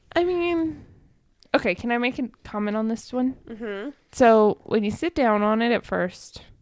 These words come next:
Speaker 1: probably not gonna be that bad. Adding the weight, yeah, it's gonna start to suck. But I feel like that, out of all of these so far, would be, like, the most, maybe not the most un-, all right.
Speaker 2: Okay,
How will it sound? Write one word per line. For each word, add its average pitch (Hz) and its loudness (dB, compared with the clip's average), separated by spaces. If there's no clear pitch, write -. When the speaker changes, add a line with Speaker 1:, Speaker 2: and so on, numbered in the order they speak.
Speaker 1:
probably 165 0
not 151 -8
gonna 160 -4
be 156 -8
that - -4
bad. - -8
Adding 196 4
the 294 6
weight, 214 4
yeah, 160 4
it's - -4
gonna 175 0
start - -2
to 180 -6
suck. - -6
But 226 2
I 240 2
feel 370 -2
like 302 -4
that, 202 0
out 202 4
of 180 -4
all 180 2
of 196 -4
these 240 -4
so 302 0
far, 370 2
would 302 -2
be, 208 -4
like, 185 -4
the 214 -4
most, 185 -2
maybe 262 -2
not 170 -2
the 156 -4
most 147 -4
un-, 165 -4
all 190 0
right. 185 2
Speaker 2:
Okay, 208 0